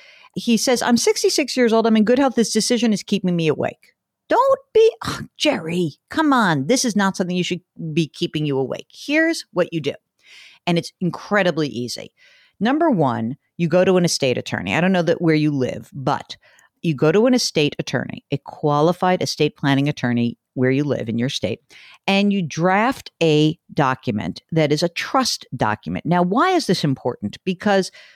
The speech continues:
when your blood heir receives the money through the trust, it is shielded from the marriage. And you can even make a distinction. You can say, "I'm leaving it to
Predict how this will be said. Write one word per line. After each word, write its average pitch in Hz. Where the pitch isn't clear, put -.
when 208
your 285
blood 180
heir 143
receives 180
the 190
money 160
through 143
the 135
trust, -
it 180
is 180
shielded 190
from 156
the 139
marriage. -
And 196
you 247
can 233
even 302
make 226
a 175
distinction. 160
You 180
can 196
say, 170
"I'm 202
leaving 294
it 226
to 175